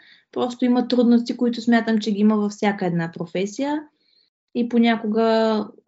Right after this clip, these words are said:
когато аз виждам, че може да стане по някакъв лесен начин, а то става по много труден начин,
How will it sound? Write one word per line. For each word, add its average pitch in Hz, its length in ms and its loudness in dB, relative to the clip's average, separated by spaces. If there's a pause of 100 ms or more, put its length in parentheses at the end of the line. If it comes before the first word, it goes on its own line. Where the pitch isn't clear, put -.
(100)
когато 208 560 0
аз 208 200 2
виждам, 202 280 2
че 202 160 -2
може 185 180 -6
да 185 60 -6
стане 185 340 -6
по 185 120 -8
някакъв 180 460 -8
лесен 180 360 0
начин, 170 440 -2
а 202 140 -2
то 170 360 -2
става 160 580 -6
по 175 120 -8
много 190 280 4
труден 156 300 -6
начин, 180 440 -8